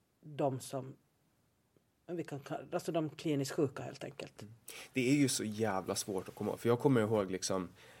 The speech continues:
Speaker 2: jag hade ju, jag, jag ville ju inte vara med på gymnastiken, så jag förklarade krig mot Henrik Boström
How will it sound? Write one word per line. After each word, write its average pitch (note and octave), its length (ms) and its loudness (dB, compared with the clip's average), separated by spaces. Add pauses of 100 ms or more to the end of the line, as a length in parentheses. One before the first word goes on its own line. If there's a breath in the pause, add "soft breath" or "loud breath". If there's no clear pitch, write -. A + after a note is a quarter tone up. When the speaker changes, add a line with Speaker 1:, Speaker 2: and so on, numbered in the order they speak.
(160 loud breath)
Speaker 2:
jag A#2 200 6
hade A2+ 260 4
ju, G2 380 2
jag, A2 300 4
jag A#2 180 4
ville A2+ 240 2
ju F#2+ 60 2
inte F#2 100 -4
vara F#2+ 100 0
med F#2 100 -2
på - 80 -4
gymnastiken, F#2 600 -2
så G2 100 -2
jag G2+ 120 0
förklarade - 560 -2
krig G#2 260 2
mot F2 160 -6
Henrik F2+ 280 -6
Boström - 460 2